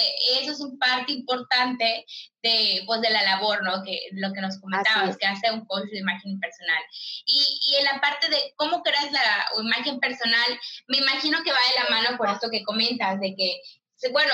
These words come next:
Speaker 1: según el giro de lo que te dediques, me imagino, por ejemplo, en nuestro
Speaker 2: Exacto.
Speaker 1: caso que somos mamás, los niños que tenemos, las actividades, o, o, o cómo. Cuéntame.
Speaker 2: Así es, mira,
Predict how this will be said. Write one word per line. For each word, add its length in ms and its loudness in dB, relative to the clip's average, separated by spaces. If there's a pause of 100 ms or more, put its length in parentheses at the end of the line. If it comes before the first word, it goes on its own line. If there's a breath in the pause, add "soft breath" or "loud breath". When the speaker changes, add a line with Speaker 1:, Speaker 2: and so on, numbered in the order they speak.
Speaker 1:
según 300 0
el 120 0
giro 240 0
de 60 2
lo 120 2
que 140 -8
te 120 -4
dediques, 1160 0
me 120 -2
imagino, 420 0
por 120 2
ejemplo, 400 -2
en 100 2
nuestro 220 -2
Speaker 2:
Exacto. 180 0
Speaker 1:
caso 60 -6
que 80 -12
somos 300 -4
mamás, 240 2 (1160 loud breath)
los 240 0
niños 260 0
que 120 -4
tenemos, 520 0
las 180 2
actividades, 880 2
o, 80 2
o, 420 -2
o 40 -12
cómo. 460 -2 (180)
Cuéntame. 680 0 (320)
Speaker 2:
Así 400 4
es, 140 2
mira, 320 4